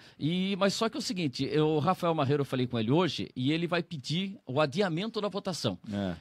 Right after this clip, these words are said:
Speaker 1: Ele vai pedir para deixar depois do Carnaval e falou assim, "Ó, não tô preocupado, é, por conta das críticas que eu tô recebendo nas redes sociais, não tô com medo de votação, não." Ele falou que ele tá recebendo muitas sugestões, inclusive prefe-, é, vereadores de outras cidades que querem,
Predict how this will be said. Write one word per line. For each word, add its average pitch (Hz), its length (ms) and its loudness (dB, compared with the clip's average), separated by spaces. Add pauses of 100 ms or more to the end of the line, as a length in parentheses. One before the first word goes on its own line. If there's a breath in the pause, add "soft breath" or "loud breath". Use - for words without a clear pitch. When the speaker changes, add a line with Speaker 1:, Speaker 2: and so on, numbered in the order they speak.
Speaker 1:
Ele 110 160 0
vai 151 160 2
pedir 160 180 -4
para 170 160 0
deixar 160 300 -2
depois 185 380 0
do 175 60 -6
Carnaval 139 520 0
e - 20 -4
falou 160 140 -8
assim, 160 120 -4
"Ó, 143 80 2
não 139 160 0
tô 135 460 -4
preocupado, 123 720 0 (360 soft breath)
é, 107 260 2
por 123 180 -4
conta 135 280 -2
das 117 180 -4
críticas 131 420 -4
que - 60 -8
eu 117 60 0
tô 123 120 0
recebendo 117 520 -2
nas 113 140 -6
redes 117 200 -6
sociais, 131 640 2
não 127 180 0
tô 135 140 -2
com 139 140 -4
medo 131 200 2
de 120 80 -2
votação, 131 400 -4
não." 131 100 0
Ele 113 80 -4
falou 196 140 -4
que 185 60 -10
ele 196 80 -4
tá 196 120 0
recebendo 135 640 0
muitas 185 480 4
sugestões, 131 800 -2 (320 soft breath)
inclusive 170 540 -2
prefe-, 160 440 0
é, 131 80 2
vereadores 156 600 2
de 151 80 0
outras 151 240 -2
cidades 131 420 0
que 139 120 -8
querem, 160 460 4